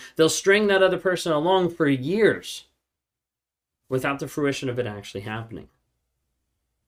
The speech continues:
You see, a narcissist, a lot of times in the relationship, they'll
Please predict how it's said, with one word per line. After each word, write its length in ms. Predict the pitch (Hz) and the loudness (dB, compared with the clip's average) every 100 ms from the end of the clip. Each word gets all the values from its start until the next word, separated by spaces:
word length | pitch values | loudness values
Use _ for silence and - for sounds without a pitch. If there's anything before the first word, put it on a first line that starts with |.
| _ _ _ _ _ _ | _ _ _ _ _ _
You 100 | 120 | -4
see, 140 | 127 147 | 0 2
a 60 | |
narcissist, 400 | 131 139 151 147 | 2 2 -2 -4
a 40 | 135 | 0
lot 220 | 127 131 | 2 2
of 80 | 127 | 0
times 460 | 139 123 123 117 | -2 -2 -2 -6
in 160 | - 139 | 0 2
the 80 | 131 | 4
relationship, 680 | 123 127 131 127 120 107 | 4 2 0 -4 -4 -2
they'll 320 | 110 127 117 | 4 4 4